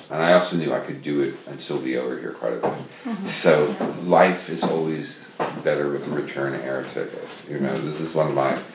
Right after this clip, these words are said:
Speaker 1: great theories of life. At the same time, I love my country very much. I also see a lot of its contradictions. And I think the biggest gulf in American life at the moment, and I'm getting into your question,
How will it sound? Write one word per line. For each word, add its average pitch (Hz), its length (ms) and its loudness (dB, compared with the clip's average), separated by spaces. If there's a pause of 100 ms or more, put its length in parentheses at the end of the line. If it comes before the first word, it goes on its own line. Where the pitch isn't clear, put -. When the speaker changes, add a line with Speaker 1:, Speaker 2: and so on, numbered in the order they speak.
(300)
Speaker 1:
great 69 280 4
theories - 540 2
of - 120 -6
life. 62 280 2
At 185 160 2
the 190 80 -4
same 127 400 2
time, 76 580 2 (180)
I 85 120 8
love 95 240 8
my 71 120 0
country 62 380 -8
very 67 220 -2
much. 64 400 -6
I 69 100 4
also 78 260 4
see - 180 -2
a 67 60 4
lot 69 200 6
of 69 80 0
its 62 160 -10
contradictions. - 1160 -8 (640)
And 80 200 4
I 71 160 0
think - 240 0
the 87 80 4
biggest 90 480 2
gulf - 340 4
in 69 80 -4
American 67 480 -2
life 65 260 -6
at 69 80 -8
the 73 60 -6
moment, 76 440 -6
and 69 220 -6
I'm 73 460 -4
getting 71 280 4
into 69 280 -4
your - 140 -6
question, - 400 -8